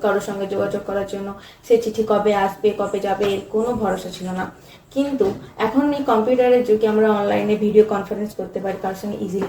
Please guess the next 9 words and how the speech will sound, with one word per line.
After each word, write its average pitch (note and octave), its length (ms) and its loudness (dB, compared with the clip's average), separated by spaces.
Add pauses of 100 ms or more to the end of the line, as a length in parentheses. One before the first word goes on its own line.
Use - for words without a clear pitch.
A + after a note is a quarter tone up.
কন্ট্যাক্ট G#3+ 360 -4
করতে - 260 -6
পারি, F#3+ 240 -2 (300)
যাতে A3+ 240 4
আমাদের G#3 360 2
মধ্যে G3+ 280 0
যোগাযোগ G#3+ 440 2
স্থাপন G3+ 380 -8 (100)
থাকে। - 300 -8